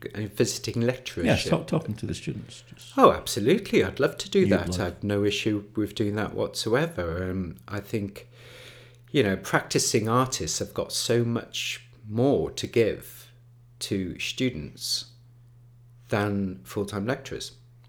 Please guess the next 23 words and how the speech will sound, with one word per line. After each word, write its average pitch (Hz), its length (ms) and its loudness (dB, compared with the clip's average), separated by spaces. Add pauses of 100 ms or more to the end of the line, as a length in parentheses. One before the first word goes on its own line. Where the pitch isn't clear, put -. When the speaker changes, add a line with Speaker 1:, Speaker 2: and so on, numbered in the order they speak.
(300)
Speaker 2:
Hmm. 85 80 -8
Speaker 1:
Controversial 101 640 0
maybe, 135 380 2
but, - 340 -2 (680)
um, 98 480 2 (120)
I 131 220 4
would 104 320 0 (240)
completely 135 960 -2
advocate - 840 -4 (200)
almost - 640 -4 (600)
there 117 140 6
not 147 440 0
being 127 240 0
full-time 90 500 -4
lecturers - 600 -8 (200)
at 107 240 -6
all. 196 300 0 (720)
I 113 140 2
would 101 340 2
rather 117 600 0 (180)
that - 380 -2 (1000)
you 117 200 6
have 107 500 4